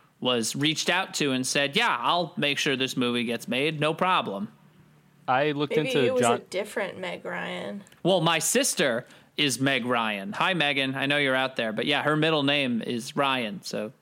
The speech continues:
Speaker 1: she's Meg Ryan. And my parents claim that they had no idea they were doing that.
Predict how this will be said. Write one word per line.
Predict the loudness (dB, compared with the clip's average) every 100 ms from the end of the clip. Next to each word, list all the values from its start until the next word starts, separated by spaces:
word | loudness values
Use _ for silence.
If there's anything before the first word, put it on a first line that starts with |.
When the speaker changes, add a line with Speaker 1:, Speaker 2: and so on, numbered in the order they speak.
| -10
Speaker 1:
she's | -4 -2
Meg | 0 0
Ryan. | 0 -2 -2
And | -4
my | -4
parents | 0 0 0 -2
claim | 0 2 2 0 -4 -10 -4
that | -2 0
they | 0 0
had | 2 0 2
no | 2 2 4 4 4 4
idea | 4 2 2 4 4
they | 4 2
were | 2
doing | 2 2 2 2
that. | 2 0 0 -4